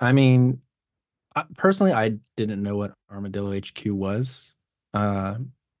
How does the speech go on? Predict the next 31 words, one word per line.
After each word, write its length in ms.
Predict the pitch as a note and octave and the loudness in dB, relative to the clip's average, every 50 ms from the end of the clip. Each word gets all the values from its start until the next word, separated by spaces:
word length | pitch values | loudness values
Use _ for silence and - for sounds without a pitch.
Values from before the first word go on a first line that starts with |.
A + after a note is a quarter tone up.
| _ _ - | _ _ -2
not 320 | G#2+ G#2 F#2+ F#2+ G2 G2+ | 0 0 0 0 0 0
a 40 | G#2 | 0
native 260 | G#2 G2+ G2+ A2 - | 0 0 0 -2 -4
Texan, 460 | - - G#2 G2 - - A2 G#2+ A2+ - _ - | -4 -4 -6 -4 -4 -4 -4 -4 -4 -6 _ -2
not 200 | G#2 G2+ G2+ G2 | 0 0 2 2
a 40 | G2+ | 0
native 240 | G#2 G2+ G2+ G#2 | 0 0 0 -2
Austinite. 480 | G2+ F#2+ F#2+ - - G#2+ G#2 G#2 - - - - - - - - - _ _ - | -2 -2 -4 -4 -4 -4 -4 -4 -6 -10 -18 -20 -20 -20 -20 -20 -20 _ _ 4
Uh, 420 | C3 C3 B2 B2 B2 B2+ A#2+ - | 6 8 8 8 6 6 4 4
but 200 | C3 C3 E3 D#3+ | 4 4 4 6
I 120 | D#3 D3+ | 6 6
think 220 | C#3+ - G3 G3 G3 | 6 6 6 6 4
it's 160 | F3 - - - | 4 2 0 -4
awesome 500 | G#2+ G#2+ A#2+ B2 B2+ - C#3+ C3 C3 B2+ | 0 2 2 2 2 2 2 4 4 4
that 320 | B2 A2 G#2+ G#2 G#2 A#2 - | 2 0 -2 -2 -4 -6 -6
they 160 | G#2+ G#2+ G#2 | -4 -4 -2
are 180 | G2+ G2+ G#2 | -2 -4 -4
paying 220 | G2+ - A#2+ G#2+ G2+ | -6 -6 -6 -6 -6
homage 340 | G#2 G#2 G#2 G#2 G2+ - - | -4 -4 -4 -4 -6 -6 -8
to 340 | - - G#2 G2+ G2+ G2+ A2 | -4 -2 -2 0 0 -2 -2
the 120 | A2+ G#2+ | -4 -2
history 340 | - A#2+ A#2+ - - C#3 C#3 | 0 0 -2 0 2 4 4
of 60 | C#3+ D3+ | 4 4
the 100 | D3+ D3 | 0 -4
city, 400 | - - E3 E3 F3 F#3+ F#3+ F#3+ _ _ - - - - - - _ - | -2 -2 -2 0 0 -2 -2 -4 _ _ -20 -20 -20 -20 -20 -14 _ 0
um, 260 | C3 B2+ C3 B2+ B2+ | 4 6 6 6 6
just 200 | B2+ C3+ C3 - | 4 4 2 0
because 760 | - C#3 C3 - - C#3 B2+ B2+ B2+ B2+ B2+ B2+ B2 B2 - - | 0 0 0 0 0 0 2 4 4 2 2 0 -2 -4 -6 -10
I 80 | G#2+ | -10
feel 320 | G2+ - _ - A#2 A#2+ B2 | -10 -10 _ -4 -2 -2 0
like 260 | B2 A2+ A2 - - | 0 -2 -4 -8 -12